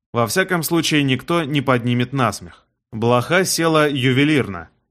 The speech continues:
метрах в пятидесяти от комбайна, едва не опалив выхлопом свежевозникший валун. Для Мао, конечно, это была чепуха. И сейчас же освобождённый эфир взорвался истошными позывными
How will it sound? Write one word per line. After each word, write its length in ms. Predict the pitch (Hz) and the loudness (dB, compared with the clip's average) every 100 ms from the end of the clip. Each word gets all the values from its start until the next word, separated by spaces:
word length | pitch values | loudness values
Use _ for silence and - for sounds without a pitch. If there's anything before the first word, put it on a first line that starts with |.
| - | -6
метрах 480 | 107 156 175 170 | -2 0 0 -4
в 80 | - | -2
пятидесяти 520 | - 131 147 143 139 | -4 -2 0 0 0
от 140 | 131 123 | -2 0
комбайна, 640 | 143 147 151 120 92 85 _ _ - | -2 0 2 0 -4 -14 _ _ -6
едва 420 | 113 123 120 180 | 0 2 2 2
не 100 | 175 | 2
опалив 420 | 147 135 135 123 | 0 2 2 0
выхлопом 640 | 110 156 160 151 131 120 104 _ | 0 -2 0 0 0 -2 -4 _
свежевозникший 920 | - - 180 160 151 131 123 120 - | -10 -2 0 2 2 2 2 0 0
валун. 440 | 123 131 110 95 87 _ _ _ | 0 0 0 -6 -12 _ _ _
Для 260 | - 110 139 | -6 0 0
Мао, 240 | 185 196 | 2 0
конечно, 440 | 175 170 170 156 151 | 0 -2 -2 -2 -2
это 320 | 151 151 156 | 0 0 0
была 260 | 139 135 127 | 2 2 0
чепуха. 640 | 139 143 156 113 87 - _ _ _ _ | -2 -8 -4 -4 -4 -8 _ _ _ _
И 120 | 123 | -4
сейчас 420 | 120 120 - 185 | -2 -2 0 0
же 180 | 139 151 | 0 0
освобождённый 920 | 123 131 143 131 139 127 170 151 123 110 | 0 0 0 2 0 0 -2 0 0 -2
эфир 340 | 160 175 123 _ _ - | -2 -2 -4 _ _ -8
взорвался 720 | 104 123 127 165 180 - 147 | 0 2 2 0 0 0 0
истошными 520 | - 170 156 147 127 | 0 0 0 0 0
позывными 800 | 127 113 120 117 165 165 127 | 0 0 2 0 0 0 -2